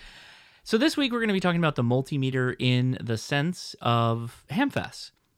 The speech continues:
I was trying to think to myself, what is, like, the best tool that one could, like, drag out to a Hamfest? And while I think that that still probably goes to the Q R P Me Pocket Pal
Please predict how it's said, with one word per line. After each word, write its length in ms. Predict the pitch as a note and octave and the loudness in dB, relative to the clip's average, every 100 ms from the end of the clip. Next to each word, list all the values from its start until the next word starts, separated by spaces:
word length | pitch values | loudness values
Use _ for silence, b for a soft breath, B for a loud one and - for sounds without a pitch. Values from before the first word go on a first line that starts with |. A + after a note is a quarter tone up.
| - | 0
I 60 | E3 | 0
was 100 | D#3 | 4
trying 240 | A3+ C4 | 4 4
to 200 | A3+ C3 - - _ - | 2 2 -2 -16 _ -2
think 180 | D3 C3+ | -2 0
to 60 | |
myself, 460 | B2 G#2 - G2+ - | 0 0 0 -2 0
what 140 | C#3 | 0
is, 120 | E3 | 0
like, 140 | F3 - | -2 -2
the 120 | A2 | -2
best 520 | A#2 A#2+ - - - | 2 0 0 -10 -14
tool 640 | - - B2 A#2 G#2 F#2+ - B B | -10 0 0 2 0 -2 -4 B B
that 180 | A#2 F2 | -6 -6
one 280 | G#2+ A2+ G#2+ | -2 0 0
could, 220 | - G#2 | -2 -4
like, 220 | G2 F2+ | -2 -4
drag 520 | - G2 F#2+ G2 G2 F#2 | -6 -6 -2 0 0 0
out 220 | F#2+ - | -4 -4
to 120 | F2+ | -6
a 40 | E2 | -6
Hamfest? 600 | G2+ F#2 F#2 D#2+ E2 F#2 | -4 -4 -4 -6 -6 -4
And 80 | |
while 180 | G#2+ B2 | 0 2
I 100 | A#2 | 2
think 360 | G#2+ F3+ G3+ - | -2 -4 -4 -2
that 160 | D#3+ | -2
that 280 | D#3+ D#3 - b b b b | 2 2 0 b b b b
still 360 | - - A3+ C#4+ | -12 0 0 2
probably 480 | C4 A#3+ A3+ G3+ D3+ | -2 0 0 0 2
goes 360 | D#3 E3 D#3+ | 2 2 0
to 320 | - D3+ C#3+ C3 b b b | -2 0 0 -4 b b b
the 160 | B2+ A#2 | -2 -2
Q 420 | - - F#3+ G3 | -2 -6 -2 2
R 180 | F#3 E3+ | 2 2
P 380 | - - E3 D3+ | 0 -6 -4 -2
Me 340 | C3 C#3 C#3 | 0 0 0
Pocket 560 | B2+ - C3+ - B2 - | -2 0 0 0 -6 -6
Pal 380 | - B2 A#2 | -2 0 0